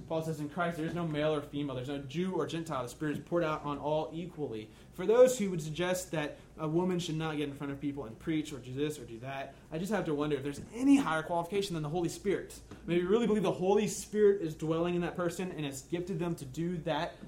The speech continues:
task, do that ministry. I mean, there's, I don't think gender outweighs that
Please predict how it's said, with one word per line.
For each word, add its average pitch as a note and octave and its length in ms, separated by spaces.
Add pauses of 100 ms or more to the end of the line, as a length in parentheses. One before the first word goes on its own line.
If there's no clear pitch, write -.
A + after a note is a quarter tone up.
task, F3 420
do E3 80
that D3 180
ministry. F#3 640 (240)
I E3+ 40
mean, F3 80
there's, F3 260
I E3+ 40
don't G#3 120
think E3 240 (260)
gender G3+ 800 (220)
outweighs E3+ 540
that G2+ 280